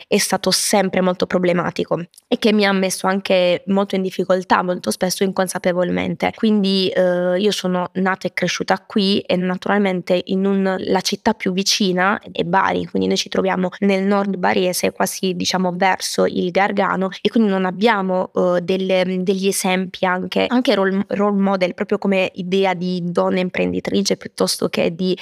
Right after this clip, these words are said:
donna controcorrente, ma, eh, l'immagine che noi avevamo della nostra società era la donna madre di, di famiglia che comunque rimaneva all'interno del suo, del, del suo nucleo familiare, e quindi la mia è stata anche un po'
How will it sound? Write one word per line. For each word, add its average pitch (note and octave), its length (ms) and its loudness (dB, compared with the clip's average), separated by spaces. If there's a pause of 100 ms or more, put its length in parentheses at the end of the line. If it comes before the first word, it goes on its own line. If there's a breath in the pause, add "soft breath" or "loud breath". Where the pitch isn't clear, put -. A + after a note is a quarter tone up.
donna F#3 880 0
controcorrente, F#3 1000 0
ma, G3 340 2
eh, - 420 -2
l'immagine F#3+ 640 0
che F#3+ 100 -4
noi G3 80 0
avevamo F#3 420 0
della F3+ 140 0
nostra G3 200 -4
società G3 420 -2
era F3+ 240 2
la F#3 140 2
donna G3+ 480 2
madre F#3 480 2
di, F3 260 -2
di F3+ 100 -2
famiglia G3 720 0
che - 160 -6
comunque F3+ 500 0
rimaneva F3+ 480 0
all'interno F3+ 520 -2
del F3 140 -2
suo, - 200 -6
del, F3+ 320 -2
del F3+ 180 -2
suo - 160 -2
nucleo F#3 280 0
familiare, F#3 640 2 (120)
e A3 140 0
quindi F#3+ 560 0 (100)
la F#3+ 140 0
mia G3+ 300 2
è G3 80 0
stata E3+ 200 -4
anche G3 200 -2
un F#2+ 140 -2
po' F2+ 200 0